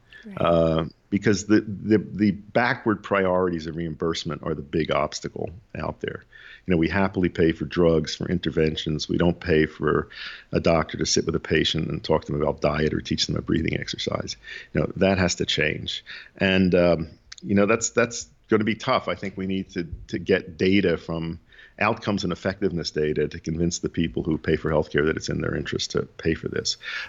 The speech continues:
Speaker 2: But as I say, um, the more desperate things get, and they're getting very desperate, uh, the more people see the wisdom of integrative medicine.
Speaker 1: And you mentioned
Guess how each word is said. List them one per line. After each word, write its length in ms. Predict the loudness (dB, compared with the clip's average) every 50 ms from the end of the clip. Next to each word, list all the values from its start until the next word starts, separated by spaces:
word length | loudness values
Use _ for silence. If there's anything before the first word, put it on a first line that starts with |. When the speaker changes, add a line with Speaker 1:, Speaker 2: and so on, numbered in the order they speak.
| -4 2
Speaker 2:
But 280 | 4 4 4 4 2 2
as 220 | 2 2 4 6
I 60 | 4
say, 560 | 4 4 2 2 4 4 6 4 4 2 0 -4 -8 -12 -12 -8 -4 -4
um, 420 | -2 0 0 -2 -2 -4 -6 -8 -12 -20 -20 _ _ _ _ _ -2
the 140 | 0 2 4
more 240 | 4 6 6 4
desperate 540 | 4 4 4 4 4 2 0 -2 -2 -4 -4 -4 _ -20 _ _
things 300 | _ -2 -2 -2 -2 -4
get, 400 | 0 2 2 2 2 0 -4 -10 _ _
and 180 | -6 -4 -4 -4
they're 120 | -4 -4
getting 360 | -2 0 2 2 2 2 0 2
very 280 | 2 4 4 4 4
desperate, 520 | 2 0 -2 -2 -4 -2 -2 -2 -2 -4 -6 _ -20 -20 -20 -20 -18 -4 2
uh, 340 | 4 4 6 6 6 4
the 140 | 4 4 2
more 380 | 4 6 6 6 6 6 6 4
people 400 | 2 0 -4 -2 0 0 -2 0
see 220 | -2 -2 -2 -2
the 80 | -2 0
wisdom 580 | 0 0 0 0 -2 -4 -6 -6 -8 -12 -16 -14 -10
of 240 | -8 -6 -6 -8 -10 -10 -6 -4
integrative 340 | -4 -2 -2 -4 -4 -4
medicine. 420 | -6 -6 -6 -6 -6 -6 -8 -10 -14 -18 -20 -20 -20 -20 -20 _ _
Speaker 1:
And 180 | -6 -6 -4 -4
you 100 | -4 -4
mentioned 340 | -4 -4 -6 -6 -6 -6